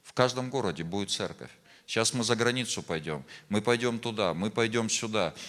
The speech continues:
нам нужно идти». Он даже здесь говорит: «Нам нужно идти, че сидите, нам нужно идти, все, нам нужно идти, нам нужно идти, нам нужно идти». Почему? Потому что Бог вложил что-то внутрь, вот в сердце.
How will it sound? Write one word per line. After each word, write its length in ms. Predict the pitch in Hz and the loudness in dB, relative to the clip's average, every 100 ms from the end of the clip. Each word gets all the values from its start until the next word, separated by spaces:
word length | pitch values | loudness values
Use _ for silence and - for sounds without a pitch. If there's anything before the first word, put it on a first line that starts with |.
| - | -2
нам 260 | 98 113 120 | 2 4 4
нужно 380 | 120 113 117 | 2 2 2
идти». 160 | 113 113 | 2 2
Он 140 | 101 | 4
даже 240 | 107 123 131 | 4 2 0
здесь 260 | 139 147 | 0 0
говорит: 180 | 107 80 | 0 0
«Нам 220 | 95 104 | 2 2
нужно 320 | 120 117 123 127 | 2 0 -2 -2
идти, 180 | 110 | -4
че 160 | 87 120 | -2 0
сидите, 500 | - 123 120 110 80 | 0 0 -2 -2 -2
нам 200 | 85 107 | 0 2
нужно 340 | 117 110 123 | 2 2 0
идти, 220 | 127 120 92 | 0 0 -2
все, 260 | - 104 | 0 2
нам 200 | 92 107 | 2 2
нужно 340 | 123 113 123 127 | 2 2 0 0
идти, 220 | - 98 | 0 2
нам 200 | 107 117 | 4 4
нужно 360 | 117 117 135 | 2 0 -2
идти, 180 | 131 113 | -2 0
нам 240 | 98 104 117 | 2 4 2
нужно 320 | 110 123 123 | 2 0 0
идти». 320 | - 120 98 - - - | 0 0 -2 -6 -16 -2
Почему? 340 | 120 - 135 | 2 4 4
Потому 300 | 101 110 127 | 2 2 4
что 280 | 127 - 123 - - - | 4 2 0 -2 -16 -10
Бог 360 | 98 160 123 | 2 2 2
вложил 540 | 110 120 117 151 147 104 | 2 4 4 4 2 0
что-то 360 | - 110 110 | 0 -2 -2
внутрь, 440 | 95 107 101 80 62 - - | -2 -2 -4 -6 -8 -14 -4
вот 140 | 87 - | 0 2
в 80 | - | 2
сердце. 480 | 110 85 - - | 4 2 0 -4